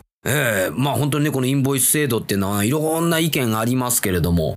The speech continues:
お、やっぱりこう我々ね、落語家っていうのはフリーランス、まあ自営業みたいな立場で、本当にね、すごい、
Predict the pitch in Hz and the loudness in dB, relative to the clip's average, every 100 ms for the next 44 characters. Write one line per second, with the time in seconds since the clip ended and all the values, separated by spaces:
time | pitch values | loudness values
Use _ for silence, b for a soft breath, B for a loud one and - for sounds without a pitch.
0 | - _ 131 135 123 156 202 170 143 147 | -10 _ -4 -2 0 0 0 -2 -2 0
1 | 160 165 160 165 190 107 82 120 156 151 | 0 0 0 2 0 0 -2 -2 0 0
2 | 143 151 151 151 113 95 135 151 147 104 | 0 -2 -2 0 -2 -2 0 0 0 0
3 | 87 - 87 85 131 143 113 147 151 139 | 0 0 0 0 0 0 2 2 2 2
4 | 147 147 120 95 135 147 107 85 76 110 | 0 0 0 -2 -2 -2 0 0 0 0
5 | 92 73 170 180 175 180 151 151 139 117 | 0 0 0 0 0 2 2 2 0 -2